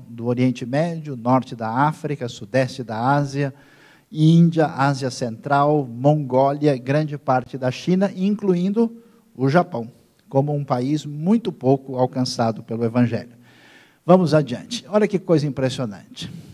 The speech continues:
Essa é uma pesquisa que mostra, ah, o grau de secularização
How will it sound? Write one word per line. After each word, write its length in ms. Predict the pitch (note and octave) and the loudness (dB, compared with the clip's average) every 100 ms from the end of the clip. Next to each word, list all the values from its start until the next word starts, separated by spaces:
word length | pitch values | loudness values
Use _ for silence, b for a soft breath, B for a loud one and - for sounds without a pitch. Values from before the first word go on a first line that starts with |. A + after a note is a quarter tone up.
| - | -14
Essa 220 | F#3+ F#3+ | 0 0
é 20 | A#3 | 2
uma 140 | F3+ | 2
pesquisa 500 | D#3+ C#3+ - F3 C#3 | 2 -2 -2 -4 -4
que 120 | C3+ | -6
mostra, 500 | B2 D3+ - - F#2+ _ b b b b b b b - | 0 2 0 -8 -18 _ b b b b b b b -4
ah, 160 | C#3 D#3+ | -4 -2
o 80 | |
grau 340 | C#3+ D3+ F#3 F#3+ | -2 0 0 -2
de 80 | D#3 | -2
secularização 1040 | E3 D#3 D3 B2 A#2 A#2+ A2+ - D3+ C3 | -6 -4 -2 0 0 -2 -4 -2 -2 -2